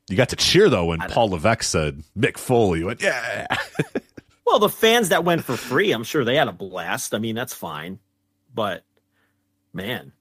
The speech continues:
Speaker 2: But they'll fly out to the next one.
Speaker 1: Yeah, they'll be
Speaker 2: They'll
Speaker 1: there.
Speaker 2: fly out to the
Speaker 1: Mm-hmm.
Speaker 2: next one. They'll be there. Yeah. Um, all right. Well,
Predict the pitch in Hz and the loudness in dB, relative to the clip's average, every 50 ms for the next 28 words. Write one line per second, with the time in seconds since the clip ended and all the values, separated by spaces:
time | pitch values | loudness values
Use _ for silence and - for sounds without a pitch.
0 | _ _ _ _ _ - - - - 302 294 - - 330 359 294 294 277 240 247 | _ _ _ _ _ -4 0 4 4 4 4 4 4 4 6 6 6 6 4 4
1 | 262 - 247 254 262 254 180 127 120 - - - 120 117 - - - - - - | 2 0 -2 0 0 2 0 0 -2 -4 -4 -2 0 2 2 0 0 -2 -2 0
2 | 190 170 170 85 - 156 147 127 120 110 98 95 - - - 170 165 170 311 - | 2 2 2 2 2 2 2 2 2 0 -2 -4 -6 -8 -6 -4 -4 -4 -4 -6
3 | - - - - - - _ - - 123 - _ _ - - - - - _ _ | -10 -16 -20 -20 -20 -20 _ -8 -6 -6 -6 _ _ -20 -20 -20 -20 -20 _ _
4 | _ _ _ _ - - - 53 - _ _ _ _ _ _ _ _ _ _ _ | _ _ _ _ -20 -18 -18 -18 -20 _ _ _ _ _ _ _ _ _ _ _
5 | _ _ _ _ _ _ _ _ _ _ _ _ _ - - 107 98 82 69 - | _ _ _ _ _ _ _ _ _ _ _ _ _ -8 -8 -6 -6 -6 -8 -10
6 | - - _ _ _ _ _ _ _ _ _ _ _ _ _ _ _ _ _ _ | -14 -20 _ _ _ _ _ _ _ _ _ _ _ _ _ _ _ _ _ _
7 | _ _ _ _ _ _ _ _ _ _ _ _ _ _ _ _ _ _ _ _ | _ _ _ _ _ _ _ _ _ _ _ _ _ _ _ _ _ _ _ _
8 | _ _ _ _ _ _ _ _ _ _ _ _ _ _ _ _ - 113 147 196 | _ _ _ _ _ _ _ _ _ _ _ _ _ _ _ _ -10 -8 -8 -6
9 | 185 - - - - 104 147 147 | -8 -8 -10 -14 -16 -16 -16 -16